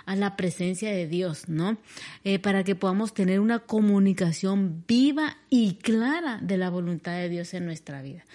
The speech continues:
para que nuestro pensamiento tenga, eh, solidez, tenga claridad, ¿no? Y podamos así tener una mente renovada y tener así, eh, luz en lo que estamos pensando.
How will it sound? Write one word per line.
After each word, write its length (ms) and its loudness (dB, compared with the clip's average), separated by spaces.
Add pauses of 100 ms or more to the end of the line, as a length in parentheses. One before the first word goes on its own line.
(220)
para 160 0
que 100 2
nuestro 340 0
pensamiento 800 -2 (220)
tenga, 580 -2
eh, 280 -2
solidez, 800 -2 (240)
tenga 280 -4
claridad, 920 2 (480)
¿no? 260 -2 (300)
Y 120 0
podamos 540 0
así 300 -2
tener 240 0
una 280 4
mente 600 4
renovada 760 0 (480)
y 100 -6
tener 300 2
así, 480 2 (280)
eh, 520 0
luz 640 2 (100)
en 160 2
lo 140 0
que 60 -2
estamos 500 -2
pensando. 720 -4